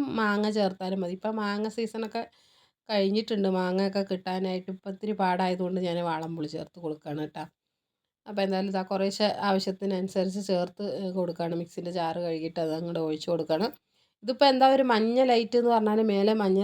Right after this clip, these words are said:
ലൈറ്റ് ഇട്ടിട്ടുണ്ട് ട്ടോ. അപ്പോൾ വീഡിയോ എടുക്കുമ്പോൾ, ഉം, കുറച്ച് വെളിച്ചമൊക്കെ ഇരുന്നോട്ടെ. പിന്നെ ഒന്നാമത് മഴക്കാറുള്ളത് കൊണ്ട് തന്നെ ഭയങ്കരമായിട്ട് ഇരുട്ട് പോലെ ഉണ്ട് ട്ടോ ഈ ഭാഗത്ത്. അതുകൊണ്ട് ഞാൻ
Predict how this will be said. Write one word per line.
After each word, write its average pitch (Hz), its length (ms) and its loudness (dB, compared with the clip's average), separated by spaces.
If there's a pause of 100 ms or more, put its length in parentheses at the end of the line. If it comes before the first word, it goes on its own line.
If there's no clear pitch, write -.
ലൈറ്റ് 190 380 0
ഇട്ടിട്ടുണ്ട് 190 440 -4
ട്ടോ. 170 140 -6
അപ്പോൾ 185 240 2
വീഡിയോ 190 340 4
എടുക്കുമ്പോൾ, 208 440 0 (640)
ഉം, 202 220 -4
കുറച്ച് 208 380 0
വെളിച്ചമൊക്കെ 208 540 0
ഇരുന്നോട്ടെ. 190 460 0
പിന്നെ 202 300 2
ഒന്നാമത് 208 360 4
മഴക്കാറുള്ളത് 196 1040 2
കൊണ്ട് 190 220 2
തന്നെ 196 200 0
ഭയങ്കരമായിട്ട് 196 560 -2 (100)
ഇരുട്ട് 196 280 -6
പോലെ 196 300 -2
ഉണ്ട് 160 160 -4
ട്ടോ 165 120 -4
ഈ 175 100 -4
ഭാഗത്ത്. 175 400 -6 (680)
അതുകൊണ്ട് 196 260 -2
ഞാൻ 190 200 -2